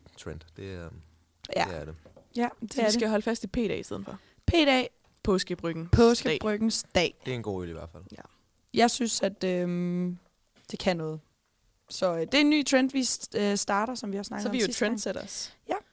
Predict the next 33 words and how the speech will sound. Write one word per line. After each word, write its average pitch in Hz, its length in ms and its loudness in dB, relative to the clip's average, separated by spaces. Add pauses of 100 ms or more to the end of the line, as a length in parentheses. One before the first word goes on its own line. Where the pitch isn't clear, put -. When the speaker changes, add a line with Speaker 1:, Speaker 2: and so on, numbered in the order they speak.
(200)
Speaker 3:
Ja. 392 80 -6
Speaker 2:
Og - 160 -6
det 320 80 -6
kan 453 100 -4
vi 453 80 0
jo 440 60 -10 (160)
godt - 280 -2
lide - 180 -10
at - 80 -12
være. - 240 -8
Speaker 3:
Det - 80 -14
kan 285 100 -10
vi 349 100 -12
godt - 200 -12
lide. - 120 -18 (520)
Speaker 2:
Men, 240 220 8
øhm, 226 720 6 (1000)
der 233 60 6
er 240 40 6
en, 277 180 4
der 269 60 4
lige 269 140 2
skal 214 360 2
præsentere, 190 760 -2
øh, 180 80 -6
dagens 202 240 -4
første - 240 -6
emne. 214 180 0 (420)
Speaker 3:
Yes, - 380 -6 (160)
det 214 60 0
er 208 40 2
mig. 190 200 2 (800)
Øhm, 226 720 0